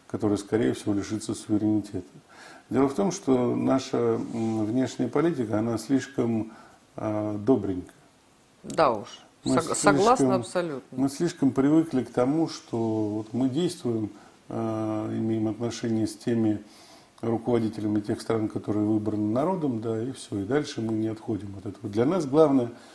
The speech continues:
Speaker 1: для нашей внешней политики главное, это стабильность и предсказуемость партнёра. Но,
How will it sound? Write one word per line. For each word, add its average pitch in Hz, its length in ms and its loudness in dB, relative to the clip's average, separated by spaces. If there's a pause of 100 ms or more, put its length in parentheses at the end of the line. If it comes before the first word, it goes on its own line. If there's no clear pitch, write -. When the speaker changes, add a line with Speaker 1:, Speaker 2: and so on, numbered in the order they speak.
(360)
Speaker 1:
для 110 240 -2
нашей 110 280 0
внешней 107 380 0
политики 123 400 -2
главное, 107 560 2
это 120 240 -4 (260)
стабильность 139 680 2
и - 40 -16
предсказуемость 113 720 2
партнёра. 101 460 -2 (1160)
Но, 123 400 2